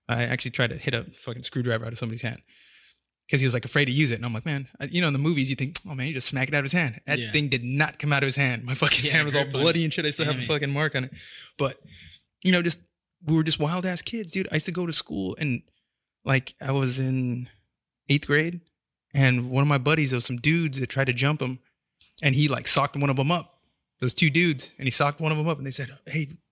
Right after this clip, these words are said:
Speaker 1: we know where you go to school. We're gonna fucking, uh, we're gonna kill you." And one of 'em, the other one had a knife,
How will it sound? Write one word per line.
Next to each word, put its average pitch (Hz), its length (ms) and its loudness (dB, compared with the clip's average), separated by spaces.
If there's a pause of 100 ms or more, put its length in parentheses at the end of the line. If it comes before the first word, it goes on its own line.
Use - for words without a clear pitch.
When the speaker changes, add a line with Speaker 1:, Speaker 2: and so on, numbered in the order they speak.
(560)
Speaker 1:
we 185 100 4
know 196 120 4
where 190 160 2
you 180 100 0
go 196 160 0
to 170 60 0
school. 214 440 -2 (140)
We're 202 120 -8
gonna 196 120 -6
fucking, 165 600 -4
uh, 123 320 -6 (680)
we're 151 140 2
gonna 165 120 4
kill 214 280 -2
you." 127 220 -4 (200)
And 135 180 0
one 147 120 2
of 147 60 -2
'em, 143 120 -2 (120)
the 135 100 -2
other 151 100 -4
one 143 120 -4
had 127 120 -2
a 120 60 0
knife, 143 400 -6